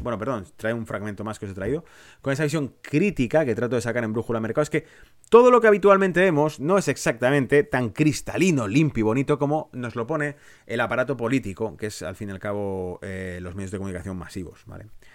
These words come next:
Es decir, mm, justifican lo que deciden los, los otros, los que deciden los políticos, que a su mismo, pues, eh, como decía, el grupo La Polla Record, se prostituyen de campanilla, ¿no? Eh, según lo que vaya,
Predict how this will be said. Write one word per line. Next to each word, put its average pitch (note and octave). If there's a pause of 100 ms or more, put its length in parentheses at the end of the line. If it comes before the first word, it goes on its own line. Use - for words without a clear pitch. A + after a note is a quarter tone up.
(140)
Es -
decir, -
mm, F#2
justifican A2+
lo A2
que G2
deciden G#2
los, F#2+
los F2+
otros, - (320)
los -
que G2+
deciden G#2
los G2+
políticos, F#2
que A#2+
a -
su B2+
mismo, C3+ (100)
pues, G2+
eh, G2
como G#2
decía, B2
el G2+
grupo A#2
La G2+
Polla G2+
Record, G#2+ (240)
se -
prostituyen A2+
de A2+
campanilla, G2+
¿no? D3 (140)
Eh, F#2 (240)
según G2+
lo G#2
que G2
vaya, G2